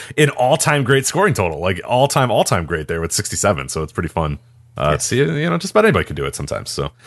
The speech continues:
Speaker 1: and does it without, as far as I can tell, uh, you know, his stats are a little tough, but looks like no three-pointers either. So just straight shots and free throws. He was seventeen of twenty-three from the free throw line, so that certainly helps a lot too. But, uh, yeah, pretty interesting there that he does it without the three.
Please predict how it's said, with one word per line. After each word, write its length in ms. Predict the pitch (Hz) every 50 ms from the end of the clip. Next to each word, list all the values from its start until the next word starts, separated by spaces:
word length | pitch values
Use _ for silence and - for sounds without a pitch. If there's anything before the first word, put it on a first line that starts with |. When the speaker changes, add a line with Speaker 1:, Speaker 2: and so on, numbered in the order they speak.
| - - -
Speaker 1:
and 140 | - 107 113
does 160 | 180 196 226
it 80 | 208 170
without, 480 | 160 - - - 117 175 220 262 -
as 180 | 151 131 120 -
far 180 | - 226 269
as 60 | 311 185
I 60 | -
can 140 | - 226 -
tell, 360 | 127 107 98 90 82 87 -
uh, 180 | 90 90 90
you 120 | 90 95 98
know, 80 | 95
his 160 | 95 90 - -
stats 220 | 131 120 113 -
are 40 | 117
a 40 | 107
little 160 | 104 98 90
tough, 260 | - 139 165 - -
but 160 | 101 98 92 - - - - - -
looks 180 | - - - -
like 140 | 277 151 120
no 400 | 110 107 107 113 120 143 190 196
three-pointers 580 | - - - - - 120 101 78 73 69 -
either. 260 | 120 147 92 62 - -
So 200 | - - 87 80
just 180 | 92 107 -
straight 360 | - - - - - - - -
shots 400 | - - 123 143 143 - - 120
and 120 | 104 87
free 180 | - - 160 165
throws. 240 | - 87 71 73
He 40 | 92
was 100 | 95 -
seventeen 360 | - - 165 165 147 - 160
of 80 | 117 -
twenty-three 560 | - 131 117 98 - - 110 113 95 80 - - - - - _ _ -
from 80 | 101
the 60 | 82
free 120 | - 104 98
throw 160 | - 87 78
line, 140 | 76 73 73
so 100 | - 95
that 80 | 90
certainly 240 | - - 80 76 82
helps 220 | 80 85 80 - 71
a 20 |
lot 200 | 73 76 73 -
too. 180 | - 107 95 76
But, 260 | 71 76 73 - -
uh, 80 | 71
yeah, 140 | 82 107 92
pretty 180 | - - 87 87
interesting 240 | 82 - - 87 80
there 140 | 82 82
that 60 | 80 78
he 40 |
does 140 | 80 80 73
it 40 | 78
without 220 | 71 80 78 76
the 60 | - -
three. 300 | - - 82 73 62